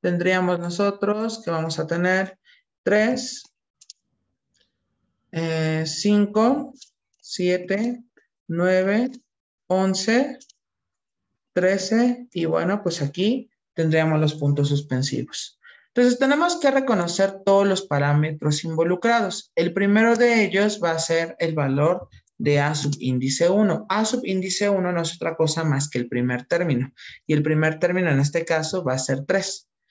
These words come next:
Lo siguiente es encontrar el valor de la D, es decir, la D es ir viendo de cuánto en cuánto va.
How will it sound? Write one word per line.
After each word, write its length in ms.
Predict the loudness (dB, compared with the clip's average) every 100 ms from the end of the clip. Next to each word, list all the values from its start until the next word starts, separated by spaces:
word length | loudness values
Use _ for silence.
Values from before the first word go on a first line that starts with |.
| _ _ _ _ _ _ -2
Lo 220 | 4 4
siguiente 1000 | 4 0 0 4 4 4 2 2 0 -4
es 240 | -2 0 4
encontrar 760 | 2 2 -2 -2 -2 -2 -4 -12 _ _ _
el 200 | 0 2
valor 460 | 2 2 4 4 4
de 120 | 2
la 240 | 2 2 0
D, 420 | 2 2 -2 -14 -4
es 200 | 0 0
decir, 480 | 0 2 2 0 -10 -20 _
la 300 | -2 0 2
D 440 | 2 0 0 -4 -4
es 340 | 0 0 0 2
ir 160 | 2
viendo 380 | 2 2 2 2
de 180 | 0 0
cuánto 320 | 0 0 0
en 160 | -2 0
cuánto 380 | 2 2 2
va. 240 | 2 0